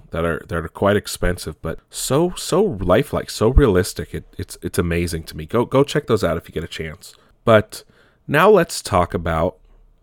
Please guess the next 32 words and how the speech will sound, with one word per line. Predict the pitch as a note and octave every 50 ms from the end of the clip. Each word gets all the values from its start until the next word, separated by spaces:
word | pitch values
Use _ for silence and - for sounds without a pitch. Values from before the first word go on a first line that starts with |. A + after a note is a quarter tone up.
| _ _ _ _ _
the | - D3+
big | - - - C3+ F#4+ - -
news | - A2 G2 F#2 F2 E2
of | E2+ E2
the | E2
weekend, | E2 E2 E2+ E2 E2 - - D#2 D2+ D#2 D#2 E2 D#2+ - _ _ -
and | G2 G2+ G2+ G2+ G#2
that | G2+ G2+ A#2 A#2
is | G#2 F2 E2+ E2 E2 E2+ E2+ - - - _ _ _ _ _ _ _ _ -
the | -
movie | F#2+ F#2+ G2 G#2 G#2+ G#2+ A#2 A2+
that | G#2+ G#2 G#2 - -
dethroned | - G2 G2 - - G#2+ G2 F#2+ F#2 F#2 F2+
Infinity | F#2 F2 F2 E2+ - G2 F#2 F#2 F2+ E2+ E2+ F2
War, | E2+ E2 D#2+ D2+ D2 D2+ E2 - _ _ - _ _ _ - - F#2+ -
Deadpool | - G2 G2 A2 A2 - - - G#2+ F#2+ F#2 F#2+ F#2+ - -
two, | - - G2 E2 D#2 D2 D#2+ - - - -
okay? | E2 - - F#2+ F2 F2+ - - _ _ _ _ _ _ _ -
Dead | - G#2+ G#2 A2+ B2 -
fucking | - - - B2 A2+ G#2 - - A2 G#2+ G2+ - -
Pool | - - G2+ F2+ F2+ F2+ F2 E2+ - - - _ _ - - - - -
two. | - - F#2 D#2+ D#2+ - - - - _ -
And | F#2 F2+ F2+ F2 E2+ E2+ - _ _ _ _ _ -
l-, | F#2+ G2 -
let | - A2+ C#3+ E3
me | F#3 D#3+
tell | - A2+ F#2
you | F2
something. | - - E2 - - - - - - - - _ _ _ _ _ _ -
The | - A#2
first | - - F#3+ G3+ A3+ - - -
one, | A#2 G2 F#2 F#2 F2+ F2+